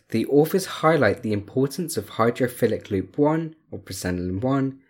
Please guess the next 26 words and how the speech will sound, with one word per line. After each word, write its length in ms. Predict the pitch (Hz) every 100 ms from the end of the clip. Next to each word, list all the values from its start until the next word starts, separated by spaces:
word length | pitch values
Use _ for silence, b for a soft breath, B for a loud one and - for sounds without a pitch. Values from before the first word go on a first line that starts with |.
| b -
for 100 | 143
sequential 580 | - 165 - 202 - 190
processing 720 | - 180 175 - 95 90 95
of 200 | 107 -
amyloid 480 | 110 104 110 117 -
beta 240 | 85 -
peptides. 720 | - 147 - - 82 - - - _ _
They 100 | 120
reveal 360 | 120 127 135 139
that 260 | 127 - -
hydrophobic 760 | 135 143 - - 165 127 117
loop 240 | 123 120 -
residues 560 | 101 107 98 98 95
tyrosine 640 | - - 104 98 98 95 92
one 160 | 90
oh 60 | 90
six, 600 | - 143 170 - - - -
leucine 440 | 104 104 - 107 98
one 180 | 95
one 100 | 90
three, 540 | 92 - 151 151 151 151 -
and 280 | 135 135 -
tyrosine 640 | - 156 151 143 143 131
one 180 | 113 98
one 160 | 92 95 _ - -
five 520 | 160 156 156 156